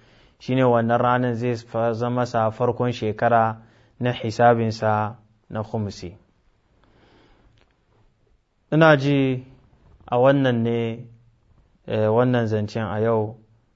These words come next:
za mu kawo ƙarshen shirin namu a wannan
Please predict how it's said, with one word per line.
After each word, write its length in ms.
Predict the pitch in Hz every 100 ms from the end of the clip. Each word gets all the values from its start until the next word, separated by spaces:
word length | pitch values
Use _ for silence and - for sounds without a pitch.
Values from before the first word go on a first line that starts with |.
| _
za 160 | 117 120
mu 140 | 113
kawo 640 | 107 110 110 110 110 107 - -
ƙarshen 440 | 104 104 113 113
shirin 540 | 110 113 107 101 98 104 - _
namu 560 | 110 110 110 107 104 107
a 100 | -
wannan 600 | 101 110 117 110 107 110